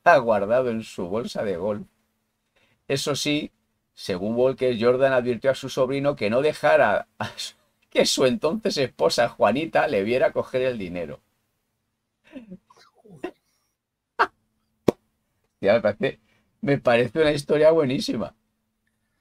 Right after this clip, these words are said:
"Yo me iba a Boston en un par de días, así que llevaba cien mil dólares en metálico". Claro, claro, claro, lógico. "Siempre llevaba metálico encima.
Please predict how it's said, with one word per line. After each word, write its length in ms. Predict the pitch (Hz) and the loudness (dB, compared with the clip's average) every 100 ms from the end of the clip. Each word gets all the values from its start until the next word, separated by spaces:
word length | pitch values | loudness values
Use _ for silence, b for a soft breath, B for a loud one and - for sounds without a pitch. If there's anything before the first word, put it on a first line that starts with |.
| _ | _
"Yo 200 | 110 160 | 0 2
me 160 | 180 180 | 4 6
iba 180 | 190 | 8
a 40 | 151 | 8
Boston 480 | 151 170 - 202 160 | 8 4 2 0 2
en 100 | 139 | -2
un 140 | 165 | 2
par 220 | 165 165 | 6 6
de 100 | 131 | 4
días, 380 | 113 107 85 - | 2 2 0 0
así 240 | 87 - 120 | -6 -4 -4
que 120 | 113 | 0
llevaba 320 | 107 127 151 | 4 6 4
cien 320 | - 110 110 | 0 -2 0
mil 200 | 131 156 | 0 0
dólares 460 | 147 165 156 143 - | 6 8 8 4 -2
en 180 | 139 113 | -2 -2
metálico". 680 | 95 104 113 101 - 64 - | -2 0 0 0 -6 -12 -10
Claro, 280 | 76 110 | -4 -4
claro, 200 | 64 - - _ - | -4 -12 -14 _ -20
claro, 200 | - _ - | -20 _ -18
lógico. 360 | - 131 - _ _ _ _ _ _ _ | -12 -12 -12 _ _ _ _ _ _ _
"Siempre 400 | - 143 202 180 | -10 -6 -2 0
llevaba 320 | 156 143 165 156 | 4 8 8 6
metálico 440 | 139 156 170 151 | 4 4 4 -2
encima. 560 | 113 - 117 98 76 | -4 -4 -6 -6 -8